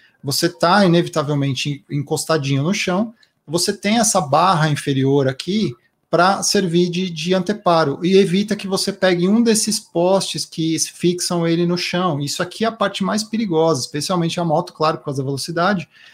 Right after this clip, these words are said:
mas pra bicicleta também dá um efeito, é, muito grave isso aqui. Já essa parte de baixo, ela te segura. Então, o de cima é pra segurar os carros e o de baixo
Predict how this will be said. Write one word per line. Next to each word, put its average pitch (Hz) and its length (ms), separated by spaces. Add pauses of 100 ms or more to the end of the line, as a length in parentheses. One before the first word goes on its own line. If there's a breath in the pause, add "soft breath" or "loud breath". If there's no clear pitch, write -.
(220 soft breath)
mas 175 340
pra 208 240
bicicleta 185 460
também 185 280
dá 202 140
um 208 60
efeito, 196 580 (140)
é, 156 280
muito 180 380
grave 170 380
isso - 160
aqui. 127 260 (340 soft breath)
Já 156 240
essa 185 200
parte 175 260
de 170 80
baixo, 160 320
ela 175 80
te 175 80
segura. 170 320
Então, 175 220
o 190 40
de 185 120
cima 214 420
é - 20
pra 170 120
segurar 160 320
os 156 100
carros 190 360
e 208 40
o 208 40
de 196 100
baixo 180 560